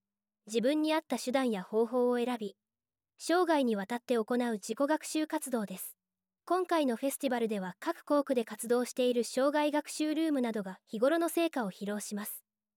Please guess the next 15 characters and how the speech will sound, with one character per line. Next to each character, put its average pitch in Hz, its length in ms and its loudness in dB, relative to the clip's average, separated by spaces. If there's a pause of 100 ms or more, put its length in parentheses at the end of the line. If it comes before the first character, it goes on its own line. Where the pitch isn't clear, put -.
(200)
素 - 100 -12
敵 311 240 2
な 320 100 4
作 302 220 -2
品 302 240 0
展 285 240 0
示、 208 180 -8 (540)
華 277 240 0
や 359 120 4
か 339 100 2
な 247 120 2
舞 196 140 -2
台 240 180 0
発 226 280 -8
表、 185 200 -10